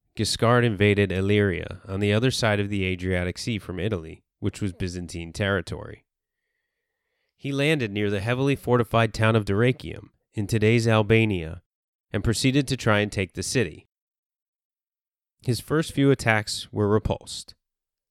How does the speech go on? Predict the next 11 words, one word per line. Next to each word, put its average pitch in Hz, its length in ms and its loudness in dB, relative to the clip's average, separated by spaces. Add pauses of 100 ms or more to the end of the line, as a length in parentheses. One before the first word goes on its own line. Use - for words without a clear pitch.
(240)
Then 165 280 0
the 190 100 2
new 151 160 6
Byzantine 127 500 4
emperor, 78 480 -2 (160)
an 104 80 -2
accomplished 120 580 0
general 104 380 6
named 90 260 -2
Alexios 107 640 -2
Komnenos, 104 760 -2